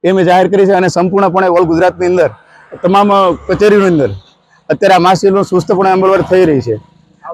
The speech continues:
અને આવનારા સમયમાં જો અમારી માંગણી સંતોષવામાં નહીં આવે તો અમે, અ,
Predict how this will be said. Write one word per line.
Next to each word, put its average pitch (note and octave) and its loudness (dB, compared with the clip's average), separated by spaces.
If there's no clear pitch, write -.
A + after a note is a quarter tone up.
અને G3+ 2
આવનારા G#3 2
સમયમાં A3 0
જો G3+ 2
અમારી G#3 2
માંગણી G3 0
સંતોષવામાં G3 -2
નહીં F#3+ 2
આવે F3+ 2
તો D#3 -2
અમે, G3 0
અ, D#3+ 0